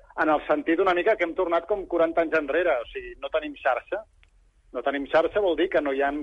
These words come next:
que no pots accedir a carpetes compartides, el que seria el núvol, no pots, eh, no tens accés a internet dintre del, de l'hospital, per tant, per exemple, doncs, els professionals sanitaris es troben que no poden consultar la història clínica dels malalts, no poden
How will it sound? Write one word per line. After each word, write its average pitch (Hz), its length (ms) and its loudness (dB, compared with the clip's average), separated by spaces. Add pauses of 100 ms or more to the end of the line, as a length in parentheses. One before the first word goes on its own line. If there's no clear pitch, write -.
que 143 140 -2
no 139 140 -2
pots 147 180 -2
accedir 135 340 0
a 127 60 0
carpetes 123 460 -2
compartides, 127 540 0
el 135 120 -2
que - 140 -6
seria 120 240 0
el 123 100 0
núvol, 175 460 2 (640)
no 147 220 0
pots, 147 260 0
eh, 135 400 2 (400)
no 139 120 -2
tens 139 220 -4
accés 139 300 -4
a 131 80 0
internet 131 560 -2
dintre 127 320 -4
del, 117 220 0 (100)
de 123 80 -2
l'hospital, 131 560 2
per 131 140 0
tant, 127 160 -2
per 131 160 2
exemple, 143 240 -2
doncs, 123 180 -4
els - 140 -18
professionals 110 420 -8
sanitaris 127 380 0
es - 80 -10
troben 135 240 2 (340)
que 131 100 -2
no 127 120 0
poden 139 240 2
consultar 131 500 -2
la 120 80 2
història 120 380 -2
clínica 123 400 -4
dels 117 180 -4
malalts, 170 400 2 (560)
no 135 180 -2
poden 131 360 2